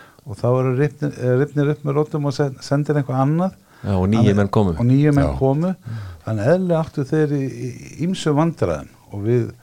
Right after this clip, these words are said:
Speaker 1: sem betur var varð samstarfið það gott og að við aðstofum bara hvor-, hvorn annan.
Speaker 2: Mm.
Speaker 1: Það má segja þetta alveg svo er.
Speaker 2: Já.
Speaker 3: Já, já, við heimsóttum þá til Keflavíkur og,
Speaker 2: Mm.
Speaker 3: og þeir komu til okkar og,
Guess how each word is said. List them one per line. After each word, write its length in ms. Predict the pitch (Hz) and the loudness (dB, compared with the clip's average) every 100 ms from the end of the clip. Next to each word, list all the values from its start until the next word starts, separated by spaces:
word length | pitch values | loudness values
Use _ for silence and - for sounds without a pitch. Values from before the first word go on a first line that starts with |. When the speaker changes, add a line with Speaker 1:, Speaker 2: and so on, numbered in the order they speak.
| - - - _ | -20 -20 -20 _
Speaker 1:
sem 160 | - 110 | -10 -6
betur 320 | 98 135 143 | -2 -2 2
var 80 | 127 | 2
varð 200 | 120 123 - - | 2 0 -4 -8
samstarfið 580 | 135 135 - 131 127 123 | -4 -4 -2 -2 -2 -2
það 220 | 131 127 | -4 -2
gott 400 | 156 165 - - | -2 -4 -6 -6
og 180 | 104 - _ - - - - - _ _ _ _ | -6 -8 _ -20 -20 -20 -20 -20 _ _ _ _
að 300 | 101 101 104 101 | -8 -6 -4 0
við 320 | 117 127 120 104 - - - | 2 2 -2 -8 -10 -14 -12
aðstofum 460 | - 143 - 165 151 | -2 -2 2 2 2
bara 180 | 156 151 | 0 2
hvor-, 240 | 170 165 | 2 0
hvorn 260 | 117 160 160 | 0 -2 0
annan. 300 | 185 139 80 - - | 0 0 -2 -12 -4
Speaker 2:
Mm. 80 | 95 | -2
Speaker 1:
Það 80 | 123 | 0
má 140 | 123 | -2
segja 220 | 120 139 131 | -2 -2 -2
þetta 140 | 139 | -2
alveg 160 | 147 135 | -2 -2
svo 100 | 135 | -4
er. 120 | - - - - | -4 -16 -20 -12
Speaker 2:
Já. 120 | 95 78 80 - | -8 -8 -10 -2
Speaker 3:
Já, 140 | 69 92 | 0 4
já, 80 | 101 | 4
við 140 | 87 | 4
heimsóttum 420 | 87 78 80 76 78 | 2 0 -2 -2 0
þá 80 | 85 80 | 0 0
til 120 | - 85 | -2 -2
Keflavíkur 600 | 82 80 76 - 71 - | -2 0 0 0 -4 -6
og, 80 | - - - | -12 -20 -16
Speaker 2:
Mm. 100 | 87 76 | -16 -16
Speaker 3:
og 80 | |
þeir 200 | - 78 - | -6 -4 -4
komu 180 | - | -6
til 120 | - 73 | -4 -4
okkar 320 | - 71 67 | -2 -4 -6
og, 140 | 62 | -10